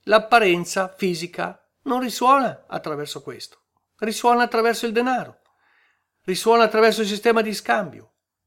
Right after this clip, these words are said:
Quindi possiamo portare la nostra focalizzazione attraverso la coscienza sullo strumento dell'anima, questa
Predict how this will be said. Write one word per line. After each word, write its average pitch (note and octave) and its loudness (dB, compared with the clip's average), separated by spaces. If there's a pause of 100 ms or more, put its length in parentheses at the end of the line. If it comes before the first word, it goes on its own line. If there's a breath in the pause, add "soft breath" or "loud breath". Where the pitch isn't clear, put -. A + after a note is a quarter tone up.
(160)
Quindi E3 2
possiamo D3 -2
portare C3 -10 (420)
la A#2+ -2
nostra D3 2
focalizzazione C#3+ 0 (420)
attraverso C#3+ 0
la C#3+ 0
coscienza B2+ -8 (400 soft breath)
sullo E3 0
strumento G3 -2
dell'anima, F3 -6 (380)
questa C#3+ -6